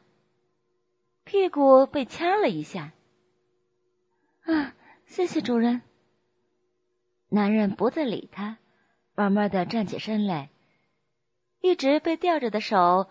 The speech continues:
终于能放下来了，正好变成搂住男人的头，手腕舒服了百倍。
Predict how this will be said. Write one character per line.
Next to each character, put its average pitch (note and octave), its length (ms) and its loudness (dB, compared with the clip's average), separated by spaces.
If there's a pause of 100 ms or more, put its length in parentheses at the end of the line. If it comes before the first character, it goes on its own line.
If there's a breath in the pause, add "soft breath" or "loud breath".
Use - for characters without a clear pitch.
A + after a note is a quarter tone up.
(200 soft breath)
终 F4 260 -2
于 B3 280 0
能 A#3+ 340 2
放 E4+ 300 -6
下 F#3+ 160 -4
来 C#3+ 160 -2
了， C3 180 -8 (800)
正 F#4 180 -2
好 A#3 200 4
变 C#4 220 0
成 B3 380 2
搂 D3 160 4
住 A3 140 -2
男 F#3 240 -2
人 D4+ 100 -2
的 G3 80 -2
头， F#3 460 -8 (1040)
手 A3 300 2
腕 A3 280 4
舒 E4+ 220 -6
服 E4 140 -6
了 C#4+ 100 -4
百 D#3 300 -2
倍。 E3+ 300 -8